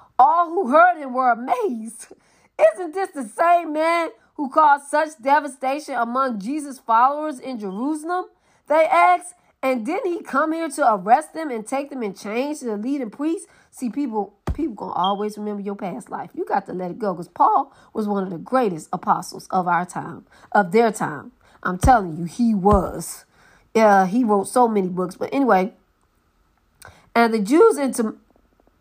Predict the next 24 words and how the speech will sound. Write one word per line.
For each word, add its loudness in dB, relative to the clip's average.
Saul's 0
preaching 0
became 0
more 4
and -6
more 2
powerful. -2
Saul's 2
preaching -4
became -2
more 4
and -4
more 4
powerful, 0
and -6
the -2
Jews -4
in -8
Damascus -2
could -4
not 2
refute -2
his -6
proofs -4